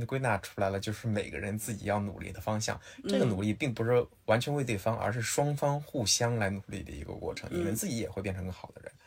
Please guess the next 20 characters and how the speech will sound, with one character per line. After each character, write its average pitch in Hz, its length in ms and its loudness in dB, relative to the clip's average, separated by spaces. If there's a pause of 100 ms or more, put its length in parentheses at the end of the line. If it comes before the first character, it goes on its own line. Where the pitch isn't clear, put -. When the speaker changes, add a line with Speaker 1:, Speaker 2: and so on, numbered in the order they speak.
(120)
Speaker 2:
嗯。 180 500 2
Speaker 1:
对 156 100 6
男 104 160 4
生 160 160 2
的 120 60 4
要 107 160 4
求 110 140 -2
不 104 100 -6
也 110 100 -4
是 - 140 -6
这 101 80 -2
样 95 140 -2
的 - 80 -14
吗？ - 160 -10
你 92 80 -6
又 95 220 -2 (420)
有 92 260 -2
男 90 220 -2
有 95 180 0
力， 92 280 -4